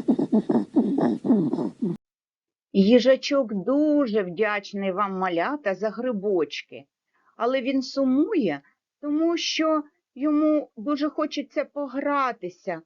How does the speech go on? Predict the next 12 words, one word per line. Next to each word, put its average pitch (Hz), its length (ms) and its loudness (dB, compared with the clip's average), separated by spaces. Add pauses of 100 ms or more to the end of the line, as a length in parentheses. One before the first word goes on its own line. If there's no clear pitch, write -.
(240)
але 277 240 -2
немає 285 520 0
з - 140 -14
ким. 202 520 -6 (840)
Засинати 220 840 -2
ще 220 240 -2
зарано, 190 720 -2 (220)
бо 185 160 -6
стоять 185 540 -4
теплі 208 520 -2
осінні 311 640 0
дні. 170 580 -2